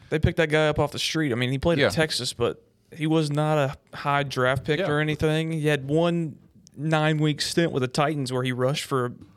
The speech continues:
Speaker 1: a hundred yards a couple of times. Now he's the starting running back for the Carolina Panthers.
Speaker 2: Yeah. Uh,
Speaker 1: For not a lot of money.
Speaker 2: and you've got coaches kind of in a, between,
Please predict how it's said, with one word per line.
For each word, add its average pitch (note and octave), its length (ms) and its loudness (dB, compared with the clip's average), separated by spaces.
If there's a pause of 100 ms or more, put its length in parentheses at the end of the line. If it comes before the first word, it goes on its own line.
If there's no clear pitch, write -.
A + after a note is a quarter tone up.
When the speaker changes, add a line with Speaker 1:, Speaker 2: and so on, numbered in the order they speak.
Speaker 1:
a - 60 -4
hundred C3 320 -2
yards C3 260 2
a - 20 -2
couple C3 240 0
of B2+ 60 -2
times. C3 300 -2
Now C3 120 0
he's C#3 120 -2
the - 60 -8
starting B2+ 260 -2
running B2+ 180 -2
back C3 220 0
for - 60 -12
the C3 80 -14
Carolina B2 400 -2
Panthers. - 580 -8
Speaker 2:
Yeah. C3+ 220 -4 (180)
Uh, G2 340 2 (140)
Speaker 1:
For B2+ 100 -2
not B2+ 160 2
a B2 40 2
lot B2 120 2
of A#2+ 80 -2
money. C#3 380 -4
Speaker 2:
and B2 180 2
you've A2 120 -2
got B2 140 6
coaches C3+ 440 0
kind C#3+ 260 0
of B2 80 -2
in A#2 140 -2
a, F#2+ 160 -2 (200)
between, A2 520 -4